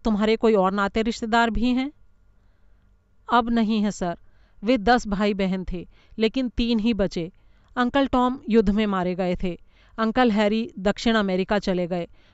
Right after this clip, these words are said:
और तब से उनके बारे में किसी ने नहीं सुना, और मेरी माँ मर चुकी है, अब सिर्फ मैं ही हूँ।"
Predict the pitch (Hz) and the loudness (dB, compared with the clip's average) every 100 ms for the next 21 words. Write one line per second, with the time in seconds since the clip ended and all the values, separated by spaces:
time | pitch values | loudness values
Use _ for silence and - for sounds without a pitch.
0 | - 254 254 254 - 254 254 247 240 214 | -2 -2 2 0 2 -2 0 -2 0 2
1 | 196 196 214 220 220 220 202 196 185 185 | 2 0 -2 -2 -4 -2 -4 -2 -2 -4
2 | 202 180 170 - - _ - 226 226 262 | -4 -6 -8 -12 -20 _ -4 0 2 0
3 | 240 240 240 214 208 226 208 208 - 190 | 2 2 4 2 0 -2 -2 -2 -2 -6
4 | 196 175 170 - - _ - 240 214 - | -4 -4 -8 -14 -20 _ 0 0 0 -8
5 | - 233 - 208 202 196 214 180 175 | -2 -2 -2 -2 -2 0 0 -2 -6